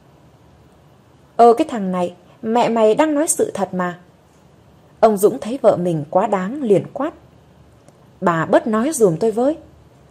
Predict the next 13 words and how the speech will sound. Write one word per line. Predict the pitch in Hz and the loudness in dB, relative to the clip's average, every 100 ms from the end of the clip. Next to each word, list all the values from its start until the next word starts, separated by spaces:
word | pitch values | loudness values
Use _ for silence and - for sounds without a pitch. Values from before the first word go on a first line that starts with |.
| - | 0
không | 240 226 220 | 4 4 2
cháu | 214 208 | -2 -2
Tuyết | - 359 359 | 0 -2 0
lại | 208 113 | -2 -2
cười | - 190 180 | 2 2 4
bây | 226 | 2
giờ." | 226 185 156 - _ _ _ _ _ _ _ _ _ _ _ | 2 2 0 -6 _ _ _ _ _ _ _ _ _ _ _
Thảo | - 185 | -2 0
cảm | - 180 143 - | 2 0 0 -6
thấy | 185 220 302 | -8 -6 -2
rất | 339 339 | -2 0
tổn | - 233 - | 2 2 0
thương. | 214 220 | -2 -2